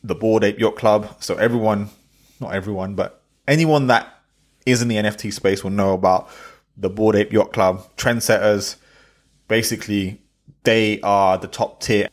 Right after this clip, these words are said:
N F Ts at the moment. The floor price for a Bored Ape is a hundred eth. I am priced out of a Bored <laughs> Ape, personally. I wish I wasn't. I wish, one of my dreams is to get two Bored Apes. And they're pretty much the gold standard of N F Ts, one of the first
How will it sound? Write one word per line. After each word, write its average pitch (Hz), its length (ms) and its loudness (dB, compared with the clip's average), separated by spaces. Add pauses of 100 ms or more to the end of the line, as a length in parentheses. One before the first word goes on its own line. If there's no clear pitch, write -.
N 113 120 0
F 101 120 -4
Ts 110 220 0
at 87 80 0
the 95 60 -6
moment. 107 520 0
The 90 100 -8
floor 107 260 0
price 98 280 2
for - 120 -4
a 98 40 0
Bored 98 240 0
Ape 98 200 0
is 92 100 -6
a 92 60 -6
hundred 95 360 -6
eth. 107 380 -8 (800)
I 113 120 4
am 113 100 0
priced 113 340 0
out 147 320 2 (160)
of 107 120 -2
a 110 100 -2
Bored 117 220 4
<laughs> - 0 -
Ape, 156 500 0
personally. 135 640 -2 (120)
I 101 60 -8
wish 113 200 -2
I 104 40 6
wasn't. 117 360 0
I 107 60 -10
wish, 101 260 -12 (160)
one 110 260 -6
of 101 60 -8
my 98 100 -4
dreams 101 300 -8
is 92 60 -10
to - 60 -12
get - 160 -10
two 104 160 -6
Bored 98 200 0
Apes. - 320 0 (100)
And 113 100 -6
they're 135 120 4
pretty 175 200 2
much 143 200 -2
the 127 60 -2
gold 120 200 2
standard 110 320 0
of 101 80 0
N 104 140 2
F 101 100 -4
Ts, 107 340 0
one 107 120 2
of 104 40 0
the 95 60 0
first - 560 0